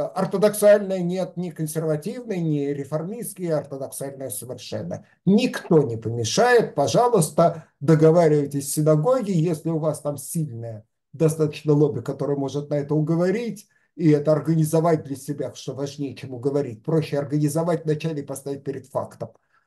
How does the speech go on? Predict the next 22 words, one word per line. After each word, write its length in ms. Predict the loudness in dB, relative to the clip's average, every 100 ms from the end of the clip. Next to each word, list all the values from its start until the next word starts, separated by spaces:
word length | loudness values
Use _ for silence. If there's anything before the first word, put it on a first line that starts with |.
| _ _ _ -2
Э, 360 | 2 2 0
поверьте 500 | 2 6 6 6 6
мне, 600 | 6 6 6 4 2 -2 -10
синагога 520 | 2 4 4 4 0
спокойно 500 | 0 -2 0 0 0
это 180 | -4 -8
съест. 520 | -16 _ _ -20 -20 _ _ _ _ _ _
Э, 580 | 0 2 2 2 2 2 4
только 460 | 2 4 6 6
обычно 380 | 4 2 -2 -4
женщины 500 | -2 -2 -4 -6 -6
как-то, 340 | -4 -4 -4 -2 -2 -2 -8 -12 -8
я 160 | -2 0
не 120 | 0
знаю, 300 | 0 -2 -2
почему 360 | -12 -12 -6
они 260 | -6 -6 -12
как-то 480 | -12 -14 -12 -12 -12
спокойно 540 | -10 -8 -4 -4 -6
относятся, 460 | -14 -16 -20 _ -20 _ _ -14 -12
тому, 140 | -12
чтобы 360 | -14 -12 -12